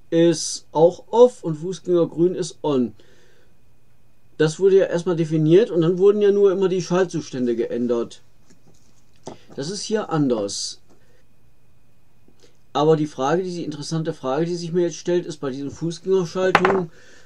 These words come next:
ob das da nicht genauso gemacht werden könnte.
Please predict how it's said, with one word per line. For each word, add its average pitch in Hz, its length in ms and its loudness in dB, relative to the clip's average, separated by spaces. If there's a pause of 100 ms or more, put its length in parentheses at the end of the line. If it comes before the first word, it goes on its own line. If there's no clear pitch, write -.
(180)
ob 165 160 0
das 160 240 2
da 165 180 2
nicht 165 220 -4
genauso 165 680 2 (300)
gemacht 127 420 -6
werden 123 280 -4
könnte. 139 260 -8